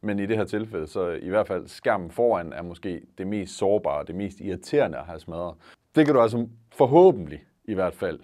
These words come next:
Du skal gøre meget for, øh, at det bliver et problem, hvis du har sådan en fætter her på. Så du sætter et panserglas uden på telefonens skærm, og så det, der så sker, det er jo så, at ja, du kan stadigvæk godt tabe den, og ja, så bliver det smadret,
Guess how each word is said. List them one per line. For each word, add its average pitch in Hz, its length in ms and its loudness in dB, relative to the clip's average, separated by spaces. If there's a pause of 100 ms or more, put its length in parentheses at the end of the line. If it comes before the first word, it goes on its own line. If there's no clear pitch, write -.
(120)
Du 101 80 -8
skal 90 160 -12
gøre 107 180 4
meget 127 400 4
for, 98 340 -2 (100)
øh, 78 240 -4 (100)
at 92 180 -8
det 92 120 -4
bliver 85 140 -4
et 80 80 -14
problem, 95 340 -4
hvis 90 180 -8
du 98 220 -10
har 78 280 -4 (280)
sådan 110 360 -4
en 90 100 -6
fætter 87 260 -4
her 78 120 -6
på. - 300 -10
Så - 100 -14
du 98 100 -8
sætter 101 240 -2
et 92 80 -4
panserglas 110 640 -6 (440)
uden 139 340 0
på 92 180 -8
telefonens 85 720 -8
skærm, 151 460 -2 (420)
og 117 120 -2
så 143 160 -4
det, 170 200 0
der 175 60 0
så 156 140 -6
sker, 160 300 -2
det 120 140 -2
er 127 120 2
jo 143 120 0
så, 131 320 -2
at 107 280 -6
ja, 120 220 -2 (140)
du 127 60 -6
kan 110 120 -8
stadigvæk 180 340 0
godt 151 180 -4
tabe 160 260 -6
den, 113 220 -12
og 101 120 -6
ja, 104 200 -4 (260)
så - 240 -2
bliver 117 220 -4
det 85 100 -8
smadret, 135 440 -2